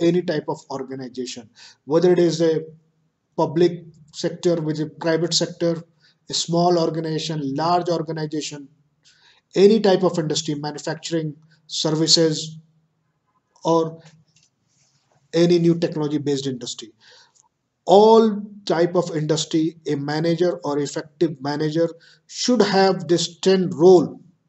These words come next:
to get this, their work done.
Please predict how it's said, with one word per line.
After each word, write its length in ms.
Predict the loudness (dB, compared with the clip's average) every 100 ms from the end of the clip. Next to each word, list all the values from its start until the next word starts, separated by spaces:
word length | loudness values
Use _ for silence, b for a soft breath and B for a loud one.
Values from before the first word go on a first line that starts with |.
| _ _ _ _ _ -14
to 120 | -8
get 260 | -4 -4 -2
this, 360 | -4 -4 -14 _ _ _ _ _
their 180 | -4 -4
work 340 | -4 -6 -8 -16
done. 220 | -18